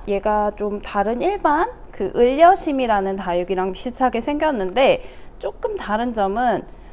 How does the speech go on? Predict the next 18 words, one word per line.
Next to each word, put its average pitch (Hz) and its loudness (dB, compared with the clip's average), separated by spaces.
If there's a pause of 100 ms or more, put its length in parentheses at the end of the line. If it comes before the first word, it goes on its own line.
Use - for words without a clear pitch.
(140)
을려심보다 233 2
얘가 180 2
나중에 196 -4 (160)
여름이 196 0
되면은 170 -6
빨간색이 285 -2
더 160 -2 (160)
빨갛게 254 0
안쪽까지 - -4
다 151 -4 (320)
물든다고 220 -2
해요. 196 0 (360)
그래서 208 -2
얘 - -2
이름은 170 -2 (220)
루비 262 -2
틴트라는 240 -2
아주 185 -8